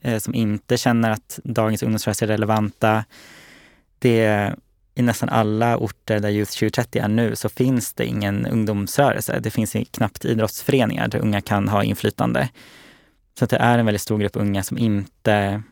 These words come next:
hörs. Och jag har velat... Alltså jag tycker att L S U är extremt viktiga. Jag tycker att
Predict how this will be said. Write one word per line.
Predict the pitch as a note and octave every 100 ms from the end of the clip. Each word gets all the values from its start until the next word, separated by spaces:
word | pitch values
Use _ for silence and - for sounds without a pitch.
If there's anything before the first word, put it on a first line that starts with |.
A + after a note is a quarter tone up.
| _ _
hörs. | - C#3 - - - - - - _
Och | - A2+
jag | A#2+ A2 G#2+
har | G#2
velat... | G#2 G2+ G2+ - - - - - - - _ _ _ _ _ _
Alltså | - B2+
jag | B2+
tycker | - - A2+
att | A2
L | G#2
S | -
U | G#2+
är | A2+
extremt | A#2+ - - - A#2+ G#2+
viktiga. | A2 - G#2+
Jag | A2+
tycker | - G#2+
att | - _